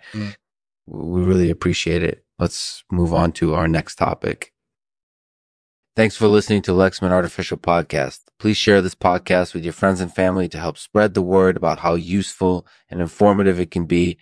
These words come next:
Speaker 2: If you have any questions, comments, or suggestions, please don't hesitate to let us know.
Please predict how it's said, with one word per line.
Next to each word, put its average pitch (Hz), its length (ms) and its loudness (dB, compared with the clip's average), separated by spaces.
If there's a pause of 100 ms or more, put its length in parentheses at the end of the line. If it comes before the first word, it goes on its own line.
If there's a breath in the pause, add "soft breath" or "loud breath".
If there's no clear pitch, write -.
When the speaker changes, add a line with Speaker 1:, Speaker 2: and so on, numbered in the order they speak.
(500)
Speaker 2:
If - 180 -10
you 107 60 4
have 98 140 4
any 113 160 6
questions, 110 420 2
comments, 101 580 0
or 90 200 -2
suggestions, 92 640 -2
please 107 240 -2
don't 95 140 0
hesitate 90 420 -4
to 85 80 -8
let 87 160 0
us 82 160 -8
know. 67 320 -6